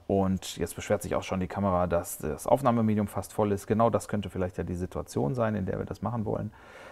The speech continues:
Ich drücke Stopp, spreche mich jetzt mit meinem Redakteur ab. Wie war der Clip? Sollen wir das nehmen? Sollen wir es nicht nehmen? Wir entscheiden uns für Nein. Und obwohl die Aufnahme nicht mehr läuft, kann ich jetzt im Nachhinein Taste eins drücken.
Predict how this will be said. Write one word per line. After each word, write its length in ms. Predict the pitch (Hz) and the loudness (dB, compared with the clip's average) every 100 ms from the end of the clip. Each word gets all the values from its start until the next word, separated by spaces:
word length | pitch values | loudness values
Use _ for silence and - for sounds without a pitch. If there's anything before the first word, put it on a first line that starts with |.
| - - - | -20 -8 0
Ich 160 | 131 | 2
drücke 180 | - 98 | 2 -2
Stopp, 380 | - - 226 - - - _ _ _ - | 6 8 8 4 -18 -20 _ _ _ -14
spreche 380 | - 135 147 143 | -2 2 4 2
mich 180 | 123 | 2
jetzt 220 | 120 - 123 | 2 2 0
mit 180 | 117 | 2
meinem 560 | 117 110 110 101 98 95 - _ - | 4 6 6 6 4 0 -8 _ 0
Redakteur 560 | 113 104 95 - 98 - | 4 4 4 2 4 6
ab. 200 | 170 - - | 4 0 -2
Wie 160 | 120 110 | 0 0
war 140 | 120 | 2
der 120 | 131 | 0
Clip? 260 | - 127 - | 2 -2 0
Sollen 200 | 120 120 | 0 2
wir 80 | 113 | 2
das 180 | 107 | 2
nehmen? 460 | 117 139 143 139 135 | 2 2 2 0 0
Sollen 160 | 120 104 | -2 -2
wir 40 | |
es 120 | - | 0
nicht 180 | 143 - | -2 0
nehmen? 480 | 123 123 123 120 117 | -2 0 0 -2 0
Wir 100 | 110 | 0
entscheiden 320 | - 117 110 | 2 2 2
uns 140 | 104 | 0
für 140 | - 92 | -2 2
Nein. 460 | 98 113 143 170 | 4 6 6 2
Und 260 | - 120 117 | 2 -2 -2
obwohl 260 | 117 143 175 | 2 4 6
die 80 | |
Aufnahme 340 | 156 - 123 117 | 6 4 2 0
nicht 220 | 165 - | 0 2
mehr 80 | 170 | 4
läuft, 320 | 143 135 135 | 6 4 2
kann 140 | - | -4
ich 80 | 117 | -4
jetzt 160 | 120 - | -2 0
im 100 | 107 | 2
Nachhinein 460 | 110 - 123 113 | 2 2 -2 -2
Taste 320 | 113 107 - - | -2 -4 0 2
eins 260 | 143 143 | 2 0
drücken. 380 | 156 151 175 | 0 2 2